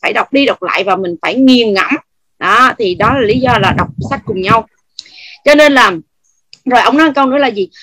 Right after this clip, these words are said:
Mọi bài học đến, à, mọi bài học đều đến với chúng ta đúng thời điểm. Và khi chúng ta trưởng thành hơn thì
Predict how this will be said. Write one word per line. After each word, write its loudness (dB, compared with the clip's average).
Mọi 2
bài 2
học 2
đến, 4
à, -2
mọi 0
bài 2
học -2
đều 2
đến 0
với -2
chúng 0
ta 0
đúng 4
thời 2
điểm. 0
Và 0
khi 2
chúng 0
ta 0
trưởng 2
thành -2
hơn 2
thì -6